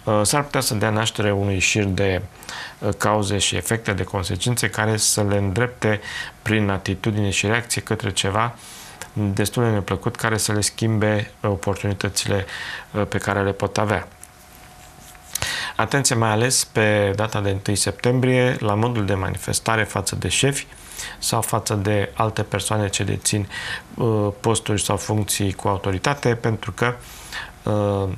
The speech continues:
exact cum spuneam mai înainte, consecințele pot să fie destul de nefaste. Deci, a se evita în această săptămână, cel puțin și în ziua de întâi, mai ales conflictele de orice fel.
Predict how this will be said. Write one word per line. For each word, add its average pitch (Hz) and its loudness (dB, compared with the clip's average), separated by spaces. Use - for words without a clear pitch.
exact 107 -2
cum 107 -4
spuneam 104 -2
mai 101 0
înainte, 110 -2
consecințele 107 0
pot 113 -2
să 113 -4
fie 110 0
destul 107 0
de 104 2
nefaste. 101 0
Deci, 127 2
a 135 0
se 110 2
evita 127 2
în 107 0
această 104 0
săptămână, 120 2
cel 104 0
puțin 107 0
și - 0
în 104 2
ziua 101 2
de 92 -2
întâi, 117 0
mai 110 2
ales 107 2
conflictele 123 2
de 107 2
orice 117 2
fel. - -2